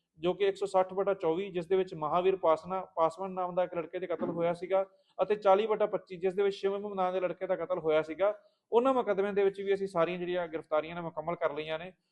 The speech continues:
ਸੋ ਹੁਣ ਤੱਕ ਇਹਨਾਂ ਤਿੰਨਾਂ ਮੁਕੱਦਮਿਆਂ ਦੇ ਵਿੱਚ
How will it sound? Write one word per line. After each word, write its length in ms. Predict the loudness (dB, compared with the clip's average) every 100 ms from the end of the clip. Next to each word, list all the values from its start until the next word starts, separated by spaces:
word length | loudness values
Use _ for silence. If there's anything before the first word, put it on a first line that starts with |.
| _
ਸੋ 120 | 2
ਹੁਣ 200 | 4 4
ਤੱਕ 200 | 4 4
ਇਹਨਾਂ 380 | 2 2 2 2
ਤਿੰਨਾਂ 300 | 0 0 2
ਮੁਕੱਦਮਿਆਂ 420 | 0 0 0 0
ਦੇ 80 | 2
ਵਿੱਚ 320 | 2 0 -6